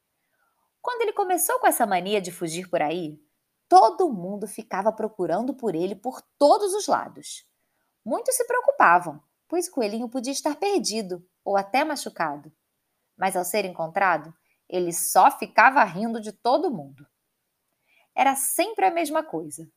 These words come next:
Do nada, o coelho saía depressa para esconder os ovos e se escondia também. Com o tempo, a brincadeira foi perdendo a graça, e quando ele começava a correr, seus amigos nem davam mais bola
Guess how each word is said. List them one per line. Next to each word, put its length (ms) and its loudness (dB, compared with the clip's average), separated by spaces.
Do 220 -4
nada, 580 2
o 80 -8
coelho 320 0
saía 460 -4
depressa 480 2
para 120 -2
esconder 440 -2
os 200 -4
ovos 540 0
e 80 -2
se 120 -4
escondia 520 0
também. 460 -4
Com 140 -6
o 80 -6
tempo, 640 -6
a 80 4
brincadeira 480 0
foi 100 -4
perdendo 400 2
a 60 6
graça, 500 0
e 80 -14
quando 200 -2
ele 120 -2
começava 680 4
a 20 0
correr, 600 -2
seus 240 -6
amigos 460 -4
nem 320 -8
davam 280 2
mais 240 -2
bola 400 -6